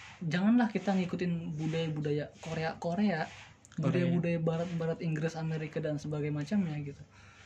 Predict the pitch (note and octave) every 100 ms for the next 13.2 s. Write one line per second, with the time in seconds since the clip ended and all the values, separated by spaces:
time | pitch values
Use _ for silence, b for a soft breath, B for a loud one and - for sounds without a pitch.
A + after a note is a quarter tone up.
0 | b b - - - - G3 A3+ E3 D3+
1 | E3 E3 F3 A#3 A3 E3+ D3+ D3 D3 C#3+
2 | - D#3 D3+ C#3+ - - D#3+ F3 F#3+ F#3+
3 | F#3+ A#3+ B3 A3 D3+ D3 C#3+ D3+ G#3 F#3+
4 | G3+ F#3+ F#3+ G3+ G3 F#3 F3+ F3+ F3+ F3
5 | F3+ G#3+ B3 - - - F3 E3+ E3+ D#3+
6 | E3+ F3 - - D3+ F3+ A3 F3 C#3+ D#3
7 | D3 D3 - B2+ B2+ - _ - C#3+ C3
8 | B2 - - - - - - - - D#3+
9 | C#3+ C#3 C#3 - - - - E3 F#3 F#3
10 | F3+ F3+ F3+ F3 E3 D#3+ D#3 D#3 D#3 D3+
11 | D3+ F#3 F3+ D#3+ - D#3 D#3 G#3+ B3 E3
12 | E3+ - - F#3 B3 C4 C#4+ B3+ G#3 G3
13 | B3 C4